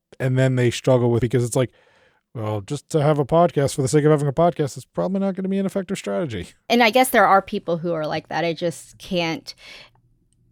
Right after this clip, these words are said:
Speaker 2: I mean, I feel like finding why you wanna do the podcast is the most important thing, and then everything will kind of fall into f-, place if you're looking for your niche.
Speaker 1: That's a, a really good,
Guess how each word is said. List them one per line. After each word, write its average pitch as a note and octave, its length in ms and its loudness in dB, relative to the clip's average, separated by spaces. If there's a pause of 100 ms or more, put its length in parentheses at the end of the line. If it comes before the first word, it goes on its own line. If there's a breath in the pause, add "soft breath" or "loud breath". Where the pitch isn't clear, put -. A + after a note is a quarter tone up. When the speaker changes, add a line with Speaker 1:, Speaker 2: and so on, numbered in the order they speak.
(120)
Speaker 2:
I A3+ 100 4
mean, A3 180 0
I G#3 100 4
feel G#3 220 2
like F3+ 180 4
finding F#3 640 0
why E3 580 0
you D#3 160 -2
wanna C#3+ 280 -6
do C#3 200 -10
the - 80 -12
podcast - 640 -12
is E3 140 -10
the - 60 -10
most D3+ 320 -10
important - 560 -14
thing, E3+ 400 -10 (140)
and E3 140 -8
then D3 120 -6
everything D#3+ 720 -10 (180)
will D#3 280 -10
kind D3+ 240 -10
of D3 60 -12
fall C#3+ 220 -12
into D#3 160 -12
f-, - 140 -20 (120)
place - 340 -4
if - 180 -16 (180)
you're E3 200 -6
looking D3+ 320 -6
for D3 160 -12
your - 120 -10
niche. - 480 -12 (840 soft breath)
Speaker 1:
That's A#2+ 180 -12
a, F#2+ 260 -10 (100)
a G#2+ 120 -10
really B2 600 2
good, A2+ 420 -2